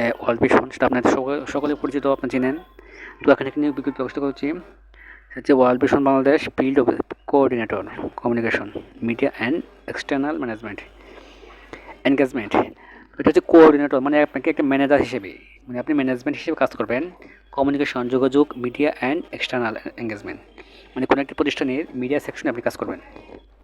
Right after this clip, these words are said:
হ্যাঁ, ভ্যাকেন্সি হচ্ছে এক, স্যালারি উল্লেখ করা নাই, at least twenty-eight ইয়ার্স, মানে সর্বনিম্ন আঠাশ বছর, আর এক্সপিরিয়েন্স হচ্ছে পাঁচ বছর। আপনি কি পাঁচ বছর করতে লাগবে, লোকেশন হচ্ছে খুলনা, আপনাকে যদি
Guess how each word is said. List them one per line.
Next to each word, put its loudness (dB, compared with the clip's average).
হ্যাঁ, 2
ভ্যাকেন্সি 2
হচ্ছে 2
এক, 2
স্যালারি 4
উল্লেখ 4
করা 2
নাই, -4
at -10
least 4
twenty-eight 2
ইয়ার্স, -4
মানে -6
সর্বনিম্ন 4
আঠাশ -2
বছর, -8
আর 2
এক্সপিরিয়েন্স 2
হচ্ছে -4
পাঁচ 2
বছর। -10
আপনি -4
কি -10
পাঁচ 4
বছর -6
করতে 0
লাগবে, -8
লোকেশন -2
হচ্ছে -4
খুলনা, 2
আপনাকে -4
যদি -14